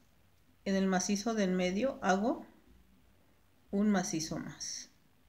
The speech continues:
así. Tomo hebra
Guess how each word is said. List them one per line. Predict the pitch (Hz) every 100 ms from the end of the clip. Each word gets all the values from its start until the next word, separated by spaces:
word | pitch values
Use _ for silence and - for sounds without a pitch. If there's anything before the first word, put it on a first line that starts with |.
| - -
así. | 151 - - - _ _ _ _ - - - - - - - _ _ _ - - - _ _ _ -
Tomo | 208 214 214
hebra | 196 214 285 -